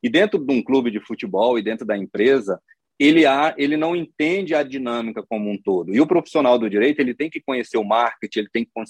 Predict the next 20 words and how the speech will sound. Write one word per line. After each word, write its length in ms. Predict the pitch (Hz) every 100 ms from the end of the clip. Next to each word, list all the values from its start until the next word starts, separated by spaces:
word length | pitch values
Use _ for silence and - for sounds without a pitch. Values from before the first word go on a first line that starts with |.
| - _
conhecer 340 | 110 104 -
o 80 | 104
planejamento, 920 | 110 104 95 90 92 104 113 107 113 - - -
ele 160 | 104 104
tem 160 | -
que 60 | 123
conhecer 640 | 123 117 - - 107 95 _ - _
estratégia, 760 | 107 - 104 - 117 117 113 110
ele 100 | 101
tem 140 | 127
que 40 | 123
conhecer 360 | 117 110 110
gestão. 560 | 107 107 - 117 123 120 _ _
Então, 420 | 120 117 143 139 - _ -
todos 300 | 156 170 143
esses 280 | 127 131
cursos, 520 | - 120 123 - 95 98
todas 240 | - 147 135
essas 360 | 131 139 98
áreas 560 | 101 127 131 101 95